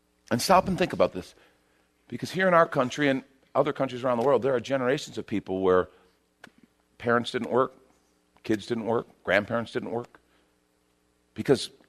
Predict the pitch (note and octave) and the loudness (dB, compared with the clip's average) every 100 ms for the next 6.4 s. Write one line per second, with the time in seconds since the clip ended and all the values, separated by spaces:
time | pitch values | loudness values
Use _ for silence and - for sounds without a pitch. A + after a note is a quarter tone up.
0 | _ - - F#3+ F#3 G#2+ - A#2 A#2 C3 | _ -8 2 2 4 0 4 4 4 0
1 | A#2+ A#2 A2+ A2+ - C3 D2+ - G2+ G2 | 0 2 0 0 -2 -2 -4 -6 -4 -4
2 | G2 - F#2 G2 G2+ F2 D#2 F#2 F2+ - | -6 -8 -6 -2 -2 -2 -4 -6 -6 -12
3 | - C3 D3+ B3+ B3+ G#3+ A3+ D#3 A2+ - | -10 -2 0 0 2 2 2 2 0 0
4 | C#3+ B2+ A#2+ A2+ - A#2 C3 C#3 A2+ C#3 | -6 -2 0 0 2 2 2 -4 -8 -8
5 | A#2+ A2+ A2+ A2+ A#2+ A#2+ G#2+ F#2+ G#2+ - | -10 -8 -8 -6 -4 -4 -4 -10 -14 -8
6 | E3 - E2 - | -6 -6 -8 -10